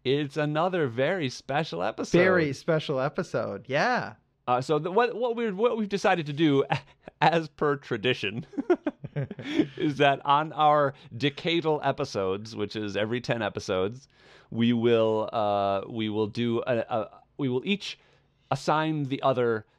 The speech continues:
Speaker 1: something that we haven't seen.
Speaker 2: Yes.
Speaker 1: So neither of us will have seen the movie or heard the music, um, but it's maybe something that we thought we should see and haven't gotten around to.
Speaker 2: Yep.
Speaker 1: Uh, and, uh, so that's the way we're approaching this.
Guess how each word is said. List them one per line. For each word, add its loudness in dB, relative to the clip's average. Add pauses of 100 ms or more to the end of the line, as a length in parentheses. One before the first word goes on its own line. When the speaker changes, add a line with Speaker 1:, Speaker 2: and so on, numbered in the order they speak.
(320)
Speaker 1:
something -2
that -4
we -6
haven't -8
seen. -12 (720)
Speaker 2:
Yes. -6
Speaker 1:
So 0 (240)
neither 0
of -2
us -4
will -2
have -6
seen -4
the -2
movie 0
or 0
heard -2
the -6
music, -4 (380)
um, -2
but 0
it's -12
maybe 0
something -4
that -4
we -4
thought 0
we -8
should -10
see -4
and -8
haven't -4
gotten -4
around -2
to. -6 (400)
Speaker 2:
Yep. -2
Speaker 1:
Uh, -2
and, -6
uh, -2
so -6
that's -2
the -6
way 0
we're -2
approaching -6
this. -14